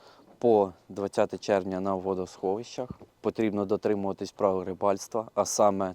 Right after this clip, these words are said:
це ловити в межах населених пунктів, а також, е, ловити не більше, ніж на два гачка на одну особу.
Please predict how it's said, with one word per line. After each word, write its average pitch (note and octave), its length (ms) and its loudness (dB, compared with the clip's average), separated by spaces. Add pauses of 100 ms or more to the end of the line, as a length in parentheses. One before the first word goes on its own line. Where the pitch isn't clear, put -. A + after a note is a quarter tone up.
це G2+ 300 2
ловити G2 560 0
в F2+ 120 -6
межах F#2+ 560 -2 (340)
населених F#2+ 560 0
пунктів, G2+ 540 -6 (160)
а G2+ 120 4
також, G2+ 540 0
е, G#2 120 4
ловити G2+ 540 0
не G#2 180 -2
більше, G2+ 460 -4
ніж G2+ 240 -4
на G2 100 -2
два F#2 200 2
гачка F#2+ 360 -2
на A#2+ 120 -2
одну G2+ 260 0
особу. E2 500 -6